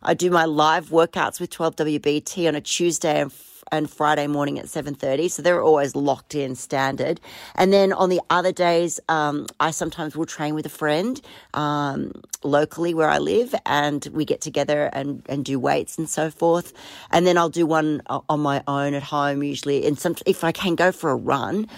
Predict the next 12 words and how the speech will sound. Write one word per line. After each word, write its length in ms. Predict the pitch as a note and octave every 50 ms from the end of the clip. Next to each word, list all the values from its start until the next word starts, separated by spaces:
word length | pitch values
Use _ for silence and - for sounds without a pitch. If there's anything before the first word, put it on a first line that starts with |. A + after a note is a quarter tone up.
| - - -
while 200 | D3+ D3 C#3+ C#3
Axel's 360 | C#3 C#3+ - - - C#3+ B2
at 100 | - -
preschool, 560 | - - C#3+ C#3 C3+ - - - B2+ C3 C3
then 140 | B2+ C3+ B2+
I'll 100 | B2+ C3
knock 240 | C3+ C#3+ C3 - -
that 160 | B2+ B2 A#2+
out 220 | A2+ G#2+ G2+ - -
as 160 | - B2 -
well. 360 | - - C3+ B2 A#2 G#2 F#2+ -
So 320 | - - - D#3+ D#3 D3+